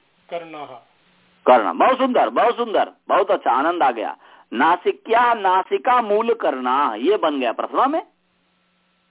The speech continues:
Speaker 2: नासिक्या नासिका मूल करना, ये बन गया कि नासिक के वर्ण नासिका मूल करण वाले हैं, अर्थात नासिका के मूल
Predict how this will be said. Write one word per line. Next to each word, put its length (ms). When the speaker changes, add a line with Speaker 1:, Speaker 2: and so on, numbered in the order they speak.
Speaker 2:
नासिक्या 960
नासिका 680
मूल 320
करना, 760
ये 80
बन 220
गया 220
कि 60
नासिक 420
के 60
वर्ण 220
नासिका 580
मूल 480
करण 320
वाले 360
हैं, 360
अर्थात 220
नासिका 480
के 160
मूल 720